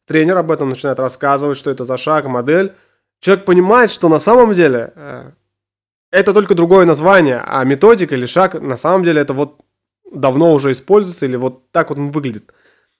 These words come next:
Это ошибка тех, кто не является экспертом. Потому что, как я сказал, эксперт всегда говорит какие-то нюансы.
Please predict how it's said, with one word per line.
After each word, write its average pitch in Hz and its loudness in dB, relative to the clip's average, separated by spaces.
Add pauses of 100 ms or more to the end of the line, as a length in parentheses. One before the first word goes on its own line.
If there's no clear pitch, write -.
(220)
Это 208 2
ошибка 165 -4 (760)
тех, 214 0
кто - -2
не 175 0
является 151 0
экспертом. 131 -10 (400)
Потому 160 -2
что, 156 -6
как 151 -6
я 156 -4
сказал, 180 -2
эксперт 196 -4
всегда 160 -2
говорит 151 -2
какие-то 135 -10 (240)
нюансы. 131 -2